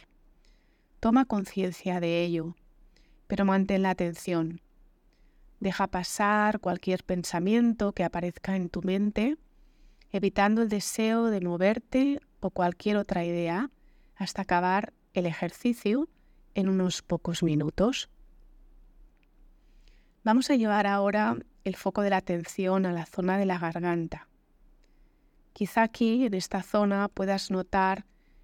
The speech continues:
el efecto del aire cuando entra, el aliento,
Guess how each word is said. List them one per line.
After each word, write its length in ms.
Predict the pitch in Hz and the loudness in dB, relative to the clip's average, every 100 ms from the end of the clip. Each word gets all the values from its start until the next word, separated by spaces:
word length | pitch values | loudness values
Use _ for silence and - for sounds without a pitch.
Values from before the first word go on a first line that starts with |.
| _ | _
el 120 | 190 | -4
efecto 720 | 185 - 196 - - 202 196 | -2 -2 -4 -4 -4 -2 0
del 160 | 190 180 | 0 2
aire 340 | 175 196 196 | 2 2 -2
cuando 380 | - 170 165 165 | -4 -4 -4 -2
entra, 500 | 175 170 160 165 165 _ _ _ _ _ _ _ _ _ _ - | -2 -2 -6 -8 -10 _ _ _ _ _ _ _ _ _ _ -4
el 140 | 170 | 0
aliento, 680 | 170 175 180 175 165 160 | 2 4 2 2 -4 -10